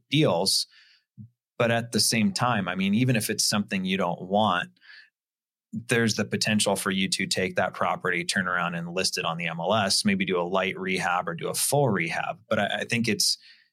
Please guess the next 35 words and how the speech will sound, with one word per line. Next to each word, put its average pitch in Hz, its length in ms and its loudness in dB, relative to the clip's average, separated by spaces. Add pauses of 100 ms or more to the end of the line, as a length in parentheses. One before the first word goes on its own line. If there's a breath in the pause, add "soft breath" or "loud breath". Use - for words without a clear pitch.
(180)
now 120 300 6
is 117 160 4
really 110 380 4
a 85 80 0
time 95 420 0
that 85 240 -4
you've 95 280 -4
got 95 320 -2
to 92 260 0
kind 90 180 -4
of 87 100 -4
roll 90 240 0
up 90 140 -4
your - 80 -10
sleeves 87 640 0
and 92 100 -4
get 92 200 -2
your 87 100 -2
hands 98 300 2
dirty 85 420 -4 (320 soft breath)
if 139 180 2
you're 127 120 4
looking 98 200 0
for - 120 -10
deals. - 480 0 (500 soft breath)
Um, 90 380 -2
I 131 40 -2
think 143 160 4
the 131 80 2
other 120 120 0
thing 113 180 0
that's 101 160 2
a 101 60 2
little 107 260 0
bit, 98 340 -2